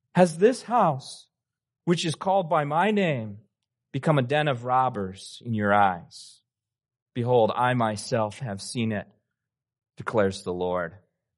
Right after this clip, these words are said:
And so God called Jeremiah, the prophet, to stand at the gate of the temple, the outside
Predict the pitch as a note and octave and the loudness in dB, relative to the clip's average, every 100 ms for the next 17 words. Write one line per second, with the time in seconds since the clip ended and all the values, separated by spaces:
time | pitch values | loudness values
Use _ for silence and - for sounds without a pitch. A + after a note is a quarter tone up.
0 | _ _ _ _ _ _ _ _ _ _ | _ _ _ _ _ _ _ _ _ _
1 | _ _ - - A2+ A#2 A2+ G2 - _ | _ _ -12 -6 -2 2 2 2 -4 _
2 | _ _ _ _ _ _ - G2+ G#2+ B2+ | _ _ _ _ _ _ -12 -10 -2 2
3 | A2+ G2+ A2 A#2 G#2+ G2 F#2+ - - F#2+ | 2 2 0 0 0 -2 -4 -10 -16 -16
4 | - C#3 C3+ A#2+ - G2 - _ _ _ | -6 0 2 0 -6 -12 -12 _ _ _
5 | _ - C3 - - B2+ C3+ A#2+ G#2 G2+ | _ -8 -8 -4 0 2 2 2 0 -6
6 | G#2 A#2+ B2+ B2 - - _ _ _ - | -8 -4 -4 -6 -12 -20 _ _ _ -8
7 | A2 A2 G#2 D3+ D3+ - G2+ F2 G#2 A2+ | -6 -6 -4 -2 -2 -4 -10 -8 -2 0
8 | A#2+ - - C3 A#2+ G#2+ | 0 -2 -8 -6 -4 -6